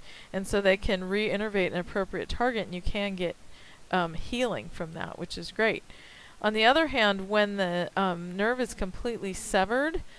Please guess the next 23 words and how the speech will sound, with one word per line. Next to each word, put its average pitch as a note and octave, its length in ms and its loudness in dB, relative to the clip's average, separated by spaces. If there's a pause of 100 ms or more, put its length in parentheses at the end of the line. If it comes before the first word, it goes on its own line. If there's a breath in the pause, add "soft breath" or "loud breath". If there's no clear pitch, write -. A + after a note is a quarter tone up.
(140 loud breath)
they're F3+ 120 -2
physically A3+ 640 2
divided G3 760 2
by F#3+ 180 8
excessive F#3+ 600 -2
stretching A3+ 460 -2
or G#3 100 -2
by F#3 180 2
a E3+ 120 2
laceration, F3 960 -2 (500 loud breath)
um, G3+ 160 0
you G3 120 0
get F#3+ 280 4
immediate G#3 600 0
loss F#3+ 320 4
of F3+ 100 -6
sensation F#3 760 -2
or G3 240 4
muscle F#3+ 380 0
paralysis D#3+ 640 -2
in F3 140 -6
the F3 140 -6
area. F3 480 -2